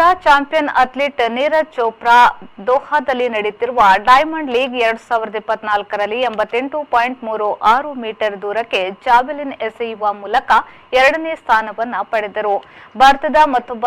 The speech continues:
ಸ್ಪರ್ಧಿ ಕಿಶೋರ್ ಚೇನಾ ಎಪ್ಪತ್ತಾರು ಪಾಯಿಂಟ್ ಮೂರು ಒಂದು ಮೀಟರ್‌ನೊಂದಿಗೆ ಸ್ಪರ್ಧೆ ಮುಗಿಸಿದ್ರು. ನೀರಜ್ ಚೋಪ್ರಾ ಕೊನೆಯ ಪ್ರಯತ್ನದಲ್ಲಿ ತಮ್ಮ ಅತ್ಯುತ್ತಮ ಸಾಧನೆಯನ್ನ ಪ್ರದರ್ಶಿಸಿದ್ರು. ಜೆಕ್ ಗಣರಾಜ್ಯದ ಜಾಕೋಬ್ ಪರ್ಲಿಜ್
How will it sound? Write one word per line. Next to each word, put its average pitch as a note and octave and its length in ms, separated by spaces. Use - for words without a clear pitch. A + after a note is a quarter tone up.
ಸ್ಪರ್ಧಿ A#3 540
ಕಿಶೋರ್ A#3 420
ಚೇನಾ G#3+ 500
ಎಪ್ಪತ್ತಾರು C4 600
ಪಾಯಿಂಟ್ A#3 720
ಮೂರು D4+ 520
ಒಂದು B3 500
ಮೀಟರ್‌ನೊಂದಿಗೆ A3 880
ಸ್ಪರ್ಧೆ C#4+ 460
ಮುಗಿಸಿದ್ರು. A#3 840
ನೀರಜ್ F#4+ 360
ಚೋಪ್ರಾ D#4 420
ಕೊನೆಯ D4 380
ಪ್ರಯತ್ನದಲ್ಲಿ A#3+ 800
ತಮ್ಮ A3+ 300
ಅತ್ಯುತ್ತಮ C4+ 520
ಸಾಧನೆಯನ್ನ A3+ 640
ಪ್ರದರ್ಶಿಸಿದ್ರು. G#3 1000
ಜೆಕ್ C#4 300
ಗಣರಾಜ್ಯದ A#3+ 680
ಜಾಕೋಬ್ A#3 420
ಪರ್ಲಿಜ್ A3 920